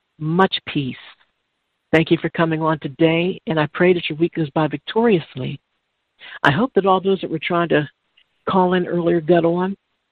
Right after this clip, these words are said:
and, uh, I will drop the link so on my page and everything and on my, uh, YouTube so that people can watch later. And I appreciate all of you who are listening.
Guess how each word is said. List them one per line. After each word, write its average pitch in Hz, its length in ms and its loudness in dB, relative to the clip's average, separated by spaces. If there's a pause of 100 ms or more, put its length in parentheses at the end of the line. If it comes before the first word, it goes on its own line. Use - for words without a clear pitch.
(140)
and, 151 220 4
uh, 139 140 2
I 156 120 4
will 185 280 2 (120)
drop 180 280 2
the 196 80 -2
link 202 220 0 (180)
so 160 380 0
on 165 320 -2
my 170 140 2
page 175 340 2
and 156 100 -4
everything 156 360 -2
and 156 100 0
on 151 120 -2
my, 147 200 -2
uh, 139 300 -4 (300)
YouTube 156 440 2 (580)
so 160 240 6
that 147 240 2 (220)
people 170 320 0
can 220 160 2
watch 240 240 0
later. 247 280 2
And 202 200 2
I 311 80 2
appreciate 285 540 0
all 165 200 2
of 143 100 -2
you 143 160 2
who 156 240 2
are 139 120 -4 (340)
listening. 127 460 -2